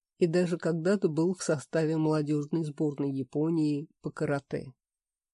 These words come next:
Многие прочили ему большое будущее в спорте, но Такео выбрал другую жизнь.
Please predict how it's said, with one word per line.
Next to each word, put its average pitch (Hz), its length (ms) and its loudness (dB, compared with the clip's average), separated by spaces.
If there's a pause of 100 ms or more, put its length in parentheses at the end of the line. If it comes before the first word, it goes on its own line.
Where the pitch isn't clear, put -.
(320)
Многие 165 640 4
прочили 165 580 2
ему 151 420 2 (360)
большое 156 520 2
будущее 151 540 0
в - 60 -8
спорте, 175 640 0 (480)
но 180 440 4 (100)
Такео 180 640 4
выбрал 151 720 2
другую 160 580 0
жизнь. 131 540 -4